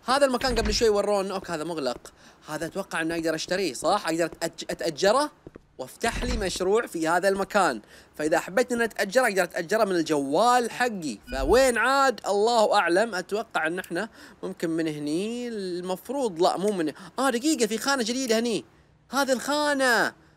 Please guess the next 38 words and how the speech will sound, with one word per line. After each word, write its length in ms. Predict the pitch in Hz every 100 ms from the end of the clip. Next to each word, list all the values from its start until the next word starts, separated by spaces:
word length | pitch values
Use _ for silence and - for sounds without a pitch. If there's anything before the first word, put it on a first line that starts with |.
| _ -
أوكي 280 | 247 247 262
أقدر 200 | 240 240
إن 100 | 240
أتأجر 440 | 233 247 233 226
مثلًا 220 | 220 214 226
المكان 380 | 214 208 233
هذا 260 | 208 226 240
بسعر 340 | 196 208 196
مائة 160 | 185 220
وخمسين 520 | 220 - 185 - 214
دولار 400 | 185 175 202 262
في 100 | 277
اليوم 400 | 196 175 233 240
الواحد. 520 | 214 196 247 262 330 - - - - _ _ -
وافتح 360 | 294 - 285
لي 100 | 254
سوبر 260 | - 330 349
ماركت. 560 | 392 392 - - - -
بس 160 | - -
الفلوس 220 | 208 285
اللي 120 | 269
معاي 240 | 240 247 269
الحين 200 | 269 247
تقريبًا 360 | 226 262 247
بس 140 | 247 -
أربعة 200 | 226 196
وعشرين 300 | 190 226 196
دولار، 300 | 165 143 127
فأنا 160 | 180
تقريبًا 320 | 202 240 285
ما 140 | 233 240
أقدر 200 | 285 240
أسوي 240 | 214 202
ولا 180 | 185 214
شيء 220 | 185 190
في 80 | 190
الحالة 320 | 170 175 165
هذه. 360 | 143 135 107